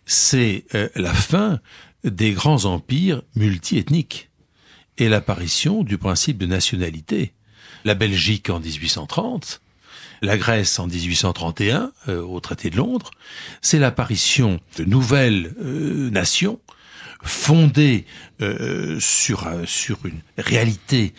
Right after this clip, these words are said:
qui est celle d'un peuple avec son histoire, et, euh, tout à fait, et qui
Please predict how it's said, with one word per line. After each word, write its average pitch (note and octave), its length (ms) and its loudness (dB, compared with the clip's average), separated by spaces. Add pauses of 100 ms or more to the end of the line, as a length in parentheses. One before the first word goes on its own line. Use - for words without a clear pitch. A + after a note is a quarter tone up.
(320)
qui - 100 -6
est F#2+ 60 -2
celle G2+ 240 0
d'un - 160 -4
peuple - 480 -2
avec F#2 180 -6
son - 160 -4
histoire, C#3+ 640 -2 (680)
et, A#2+ 340 2
euh, C#3+ 180 -4
tout - 180 0
à A#2+ 100 2
fait, C#3 280 0
et G2 140 -2
qui B2 240 -2